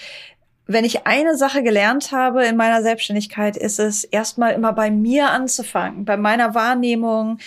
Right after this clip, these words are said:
dem, was ich gefühlt habe, wahrgenommen, gedacht habe.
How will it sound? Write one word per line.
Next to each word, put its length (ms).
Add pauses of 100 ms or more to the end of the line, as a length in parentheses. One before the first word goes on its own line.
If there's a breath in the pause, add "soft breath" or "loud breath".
(180 loud breath)
dem, 160
was 300
ich 320
gefühlt 640
habe, 720
wahrgenommen, 640
gedacht 500
habe. 380